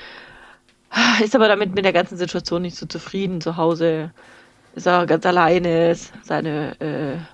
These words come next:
Frau, von der hat er sich getrennt und so und ach, alles ein bisschen blöd. Bis dann plötzlich seine, äh,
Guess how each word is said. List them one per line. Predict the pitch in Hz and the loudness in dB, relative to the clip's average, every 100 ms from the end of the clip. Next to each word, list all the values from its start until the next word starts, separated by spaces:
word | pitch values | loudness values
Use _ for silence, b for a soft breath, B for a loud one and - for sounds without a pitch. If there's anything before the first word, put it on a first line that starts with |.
| _ _ | _ _
Frau, | - - 165 175 180 180 | -4 2 6 4 2 -4
von | 165 | -4
der | 160 160 | -2 -2
hat | 156 | -4
er | |
sich | 160 156 - | -6 -10 -6
getrennt | 160 - 165 185 202 196 180 | -8 -2 2 2 0 -4 -4
und | 175 | -2
so | 180 175 175 175 156 | 2 4 4 2 0
und | 147 156 | -6 -10
ach, | 160 165 - | -10 -10 -10
alles | - - - | -6 -6 -8
ein | |
bisschen | - 170 | -12 -8
blöd. | 151 160 185 214 B B B B B B B _ - _ | -2 2 2 0 B B B B B B B _ -20 _
Bis | 220 | 2
dann | - 214 | 2 2
plötzlich | 202 208 214 202 | 0 4 2 2
seine, | - 175 180 180 170 170 170 - | 2 4 4 2 0 0 -2 -2
äh, | 170 170 170 | 0 0 -2